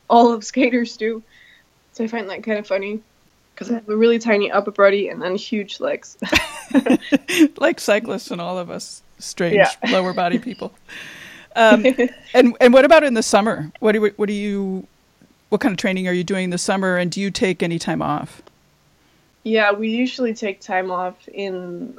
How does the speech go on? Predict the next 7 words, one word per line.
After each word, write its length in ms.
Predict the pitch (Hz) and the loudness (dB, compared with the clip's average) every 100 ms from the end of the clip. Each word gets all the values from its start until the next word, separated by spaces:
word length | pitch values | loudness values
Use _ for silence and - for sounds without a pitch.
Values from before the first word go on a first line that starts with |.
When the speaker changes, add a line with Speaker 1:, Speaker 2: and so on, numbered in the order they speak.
| - | -18
Speaker 1:
um, 600 | - 185 - 240 254 220 220 _ | -12 -10 -10 -12 -16 -18 -18 _
March, 800 | 220 202 190 185 - - - - - _ _ | -8 -4 -4 -6 -10 -12 -12 -14 -18 _ _
April-ish, 1120 | 226 226 - 262 254 254 254 254 - - - _ _ _ | -2 -2 -2 0 0 -2 -4 -6 -8 -12 -14 _ _ _
somewhere 560 | - 240 220 214 202 196 | -8 -6 -4 -4 -6 -8
between 400 | - - 208 180 | -12 -10 -8 -8
that. 260 | 170 - _ - - - _ - | -8 -10 _ -20 -20 -20 _ 2
Just 340 | 226 226 - | 2 2 -2